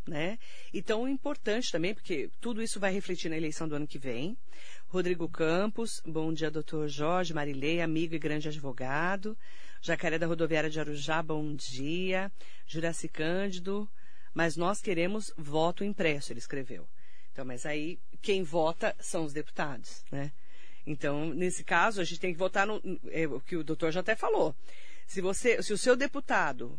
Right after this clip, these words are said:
que você votou, né, Juraci, que eu não sei quem é, mas eu respeito em qualquer um que você tenha votado,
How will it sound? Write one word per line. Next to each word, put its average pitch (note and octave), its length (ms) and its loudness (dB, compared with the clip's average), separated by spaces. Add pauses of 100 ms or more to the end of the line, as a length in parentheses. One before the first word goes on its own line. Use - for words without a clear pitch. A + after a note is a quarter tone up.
(100)
que D3+ 160 -2
você D#3+ 280 -2
votou, F3+ 400 0
né, D3+ 160 0
Juraci, D3+ 440 -2
que - 100 -2
eu B2+ 100 -4
não D3 200 -2
sei C#3 160 -4
quem F3 240 -2
é, D#3+ 100 0
mas F3 160 -2
eu C#3 60 -2
respeito D#3 420 -2
em - 20 -2
qualquer F3 280 -2
um F#3+ 40 0
que - 80 -2
você F#3+ 200 -2
tenha F#3 180 -2
votado, E3 420 -2